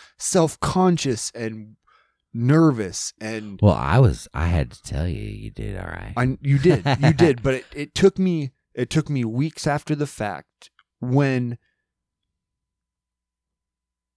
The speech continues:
Speaker 1: you know, 'cause I've listened to our, my recordings of those
Speaker 2: Mm,
Speaker 1: songs
Speaker 2: mm.
Speaker 1: hundreds of times, dude. I listened to
Speaker 2: Yeah.
Speaker 1: damn near every day. I listened to all five songs.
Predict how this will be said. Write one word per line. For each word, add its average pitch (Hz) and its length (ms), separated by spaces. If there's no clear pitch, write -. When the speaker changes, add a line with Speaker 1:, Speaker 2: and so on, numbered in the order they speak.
Speaker 1:
you 160 180
know, 127 120
'cause 127 180
I've 170 220
listened 165 340
to 107 300
our, 104 400
my 110 180
recordings 98 680
of 87 80
those 104 220
Speaker 2:
Mm, 60 60
Speaker 1:
songs 92 480
Speaker 2:
mm. - 340
Speaker 1:
hundreds - 1700
of 87 200
times, 95 420
dude. - 140
I 107 100
listened 147 260
to 92 60
Speaker 2:
Yeah. 60 160
Speaker 1:
damn 151 360
near 110 240
every 110 320
day. 107 160
I 98 60
listened 95 280
to 90 60
all 87 120
five 71 260
songs. - 380